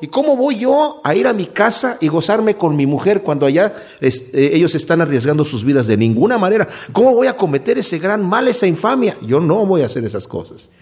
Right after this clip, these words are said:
Entonces le dice, "Mira, quédate, no, todavía no te vayas, quédate otra noche aquí".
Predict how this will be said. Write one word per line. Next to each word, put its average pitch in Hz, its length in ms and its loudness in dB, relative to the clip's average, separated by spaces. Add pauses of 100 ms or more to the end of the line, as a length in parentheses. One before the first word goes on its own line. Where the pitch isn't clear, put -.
(140)
Entonces 127 680 0 (200)
le 110 380 4
dice, 123 240 2
"Mira, 156 160 4
quédate, 233 240 2
no, - 80 -2
todavía 254 260 2
no 247 140 -2
te 233 100 0
vayas, 226 320 0
quédate 208 300 2
otra 202 200 0
noche 196 320 0
aquí". 202 380 -6